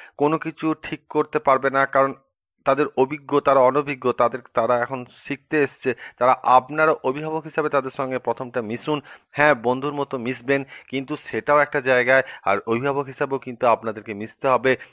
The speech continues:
কোনটা কিছু, কোন দিকটা করলে ভালো, কোনটা করলে খারাপ, সেদিকটা কিন্তু আপনাদের অভিভাবক হিসাবে তাদের কাছে তুলে ধরতে হবে, না হলে কিন্তু তারা ভালো খারাপের যে, উম,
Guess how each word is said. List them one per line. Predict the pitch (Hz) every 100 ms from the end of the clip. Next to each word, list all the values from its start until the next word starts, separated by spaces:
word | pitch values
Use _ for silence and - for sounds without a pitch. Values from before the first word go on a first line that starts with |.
| _ -
কোনটা | 147 175 165 _ 165
কিছু, | 156 151 -
কোন | - 147 143 -
দিকটা | 135 131 135
করলে | - 117 117
ভালো, | 87 - 117 135
কোনটা | 135 131 131 131
করলে | - 123 101
খারাপ, | - 123 135 135
সেদিকটা | - 151 160 - 143
কিন্তু | 143 131
আপনাদের | 117 113 113 117
অভিভাবক | 117 123 127 127
হিসাবে | 123 123 117
তাদের | 107 107
কাছে | 110 117
তুলে | 110 117
ধরতে | 131 131 123
হবে, | 120
না | 117 107
হলে | 113
কিন্তু | 117 113
তারা | 107 113
ভালো | 101 90 110 - - - -
খারাপের | 120 117 - 120 104
যে, | - 117 107 - - - _ -
উম, | 95 92